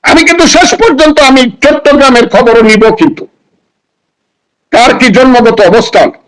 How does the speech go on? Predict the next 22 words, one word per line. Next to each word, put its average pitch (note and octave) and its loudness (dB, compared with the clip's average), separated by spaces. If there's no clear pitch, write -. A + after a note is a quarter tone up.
কার B3 0
কি B3+ -2
পারিবারিক A#3+ 0
অবস্থান, A#3+ 0
কার D4+ 0
কি D#4 0
মুক্তিযুদ্ধের D4 0
রাজনৈতিক, B3+ 0
এইগুলা B3+ 0
কিন্তু C4 0
নিব। B3 2
এই B3 -2
দেশ D#4+ 0
কিন্তু E4+ 0
ওইদিকে E4 0
যাচ্ছে, D#4+ -2
এত D#4 0
জটিলতার D#4+ 0
দিকে D#4+ 0
যাওয়া D#4 2
উচিত - -4
না। E4+ 2